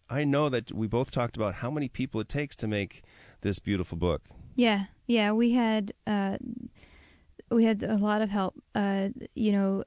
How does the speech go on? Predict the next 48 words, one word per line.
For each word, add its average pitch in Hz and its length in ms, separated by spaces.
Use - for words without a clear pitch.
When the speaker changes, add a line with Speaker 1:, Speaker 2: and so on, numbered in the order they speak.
Speaker 2:
uh, - 160
not 220 300
just - 360
Federica, 208 800
the 208 120
designer 196 480
from 196 280
Italy, 202 520
but, 202 500
um, 202 540
so - 280
many 240 220
experts 214 460
have 196 180
come 202 180
forward 196 580
over 202 220
the 196 120
years 208 300
and 202 100
offered 208 360
their 202 140
services 190 560
to 202 100
help 196 240
identify, 208 480
go 233 220
over 233 180
the 226 120
maps 214 400
and 202 120
make 196 160
sure 220 120
they 202 140
are 190 60
correct. 202 640
Um, 196 220
I 196 80
know 208 160
Tony 214 300
Polzer 208 420
in 196 80
Italy 202 340
was 196 200
a 190 40
big, 190 320
big 196 220
part 196 300